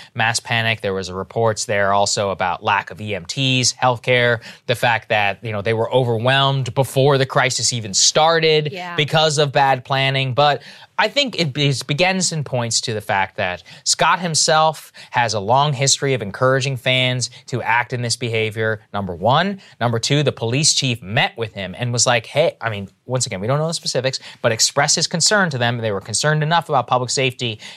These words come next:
Speaker 1: and his past in order to say something. And two, we showed you guys the videos yesterday of him continuing to play while he could visibly see people being resuscitated, having problems. His, uh, partner, Kylie Jenner,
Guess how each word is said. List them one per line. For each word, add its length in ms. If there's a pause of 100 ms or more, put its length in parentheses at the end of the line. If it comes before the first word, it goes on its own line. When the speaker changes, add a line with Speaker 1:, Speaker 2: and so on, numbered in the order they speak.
Speaker 1:
and 140
his 180
past 400
in 60
order 220
to 80
say 180
something. 480 (240)
And 160
two, 260
we 180
showed 280
you 80
guys 260
the 80
videos 500
yesterday 520 (240)
of 140
him 180
continuing 540
to 100
play 400 (240)
while 460
he 240
could 260 (100)
visibly 640
see 300
people 320
being 340
resuscitated, 840 (240)
having 320
problems. 600 (200)
His, 340
uh, 260
partner, 440
Kylie 420
Jenner, 460